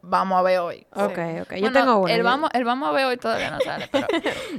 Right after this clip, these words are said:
Speaker 1: está ahí.
Speaker 2: tengo uno, yo tengo uno. ¿Tú sabes cuál era el mío? Aparte del carácter fuerte, se abra-, iba agarrado de la mano con el,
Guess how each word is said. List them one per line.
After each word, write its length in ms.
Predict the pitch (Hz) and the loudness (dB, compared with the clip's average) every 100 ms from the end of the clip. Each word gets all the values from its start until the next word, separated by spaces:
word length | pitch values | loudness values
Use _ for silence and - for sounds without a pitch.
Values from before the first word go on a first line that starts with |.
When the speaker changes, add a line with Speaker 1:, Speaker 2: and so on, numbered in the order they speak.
| - | 4
Speaker 1:
está 60 | 226 | 6
ahí. 80 | 277 | 6
Speaker 2:
tengo 200 | 294 240 | 6 6
uno, 180 | 196 185 | 6 4
yo 100 | 185 | 2
tengo 220 | 214 196 | 0 0
uno. 260 | 160 156 160 | -2 -2 -6
¿Tú 160 | - 226 | -8 -4
sabes 260 | 277 285 | -2 -2
cuál 180 | 277 262 | 0 -2
era 160 | 262 262 | 0 -2
el 100 | 247 | -2
mío? 160 | 247 | -2
Aparte 320 | 226 185 196 240 | -2 -4 -4 -6
del 120 | 233 | -4
carácter 420 | 220 214 - 208 | -2 -2 -4 -8
fuerte, 540 | 196 247 208 - 202 - | -2 -2 -2 -6 -12 -12
se 220 | - - 180 | -16 -6 -4
abra-, 200 | 175 - 185 - | -4 -6 -12 -8
iba 240 | 196 208 | -4 -2
agarrado 380 | 220 214 214 226 | -2 -2 -2 -2
de 60 | |
la 100 | 220 | -2
mano 400 | 220 247 208 185 | -4 -6 -6 -10
con 240 | - 190 208 | -10 -10 -6
el, 240 | 208 202 | -6 -8